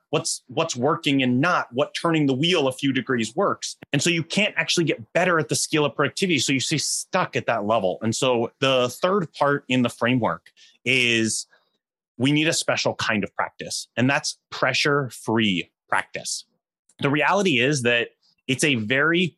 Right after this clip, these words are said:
pressureful skill to learn, right? If you're going to commit to do something publicly, like you tell your spouse or you tell your boss that you're gonna do something and you don't follow through,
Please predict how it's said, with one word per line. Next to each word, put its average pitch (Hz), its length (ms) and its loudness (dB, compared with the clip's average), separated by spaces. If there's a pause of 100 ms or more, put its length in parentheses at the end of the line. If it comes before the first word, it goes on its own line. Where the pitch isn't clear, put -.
pressureful 135 880 0
skill 113 760 -2 (180)
to - 120 -2
learn, 127 400 0 (100)
right? 127 320 0
If 143 140 -2
you're 160 180 2
going 208 380 2
to 160 280 2
commit 151 360 0
to 170 100 0
do 139 160 2
something 98 380 -2 (800)
publicly, 147 640 -2 (300)
like 120 300 0 (100)
you 117 140 0
tell 127 240 0
your 151 160 2
spouse 143 520 0
or 107 80 -2
you 120 140 0
tell 143 160 0
your 165 160 0
boss 156 480 0
that 127 80 0
you're 127 160 2
gonna 160 140 2
do 127 120 2
something 107 380 0 (380)
and 143 120 2
you 160 120 2
don't 240 180 0
follow 190 220 2
through, 175 480 0